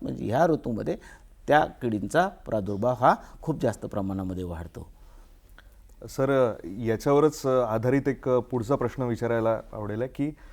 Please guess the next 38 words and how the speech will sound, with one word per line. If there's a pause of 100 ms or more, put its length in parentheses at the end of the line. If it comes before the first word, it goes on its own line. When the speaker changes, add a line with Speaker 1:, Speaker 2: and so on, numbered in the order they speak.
(280)
Speaker 2:
अ, (200)
कास्तकार
बंधू
भगिनींना
शेवटी
एक,
अ,
आर्थिक
नुकसानीची (240)
फार
चिंता
असते. (520)
तर
आता
कीड
जेव्हा
त्याचा
प्रादुर्भाव
होतो (300)
तर
त्याच्या, (460)
अ, (220)
भरोश्यावर
आपली (340)
आर्थिक (300)
जी
काही, (340)
अ,
नुकसानीची
जी
पातळी
आहे
ती
कशी
काय
आपण
ओळखू
शकतो